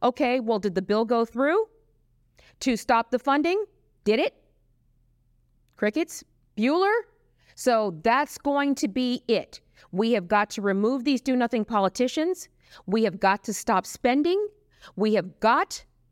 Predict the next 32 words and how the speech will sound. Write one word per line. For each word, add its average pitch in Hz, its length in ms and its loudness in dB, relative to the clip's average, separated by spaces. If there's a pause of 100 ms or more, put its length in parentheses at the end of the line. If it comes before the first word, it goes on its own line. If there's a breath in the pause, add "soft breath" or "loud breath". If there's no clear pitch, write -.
(320)
to 285 140 0
get 247 260 0
this 254 220 0
under 226 240 2
control, 247 680 0 (240 soft breath)
and 214 160 2
we 240 100 2
have 170 160 -4
got 254 260 0
to 330 80 -2
get 285 200 -2
the 294 80 -2
government 233 480 0
working 214 540 0
the 208 120 0
way 196 420 0
it 202 80 0
is 185 120 0
designed 190 680 0 (100)
to 233 120 0
work. 170 340 0
And 185 120 0
that 165 120 -2
starts 208 440 -2
when 170 160 0
we, 208 140 0
the 294 100 0
people, 208 420 0
start 185 300 0
getting 185 220 0
engaged. 185 600 -2 (280 loud breath)
Guys, 190 400 2